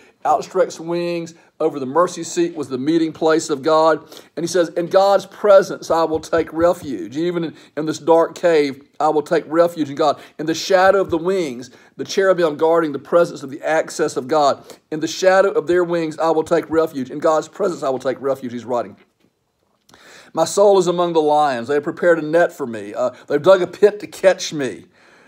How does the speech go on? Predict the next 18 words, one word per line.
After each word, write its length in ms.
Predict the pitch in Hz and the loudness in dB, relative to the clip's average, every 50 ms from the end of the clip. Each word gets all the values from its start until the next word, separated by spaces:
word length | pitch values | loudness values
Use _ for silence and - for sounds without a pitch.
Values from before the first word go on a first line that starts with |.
| _ _ - | _ _ -4
But 140 | 185 185 196 | -2 -2 4
yet, 360 | 208 214 196 - - - - _ | 6 4 4 4 2 -8 -14 _
in 120 | - 185 185 | -4 2 4
all 240 | 190 202 202 208 202 | 6 6 6 6 4
of 80 | 180 | 2
this, 300 | 165 180 165 160 160 - - | 2 2 2 2 0 -4 -10
he 100 | 180 160 | -10 -10
praises 500 | 165 - 185 165 165 165 165 160 151 139 | -8 -2 0 2 2 2 2 0 -4 -4
God 440 | 131 156 151 143 135 131 127 120 | -2 0 2 2 2 2 0 0
for 100 | - 139 | -4 -8
God's 380 | 127 113 139 131 131 131 123 127 - | -6 -2 0 2 2 0 0 -2 -4
ultimate 380 | 131 135 135 135 135 131 123 | -4 -4 -4 -6 -8 -10 -10
deliverance. 640 | - 120 120 127 131 127 196 110 95 - - - 113 | -10 -8 -6 -4 -6 -6 -6 -12 -18 -18 -18 -18 -14
And 100 | 110 117 | -12 -10
then 180 | 123 120 120 - - _ _ _ _ | -10 -12 -12 -18 -20 _ _ _ _
Psalm 320 | - - 139 135 135 131 | -8 -2 0 0 0 0
fifty-eight, 680 | 131 - 143 - 127 131 151 170 185 185 185 - - - | -2 -6 -10 -6 -2 2 4 4 4 4 2 -4 -12 -10
um, 480 | 143 139 135 131 123 117 117 - - | -6 -4 -4 -4 -4 -4 -8 -14 -20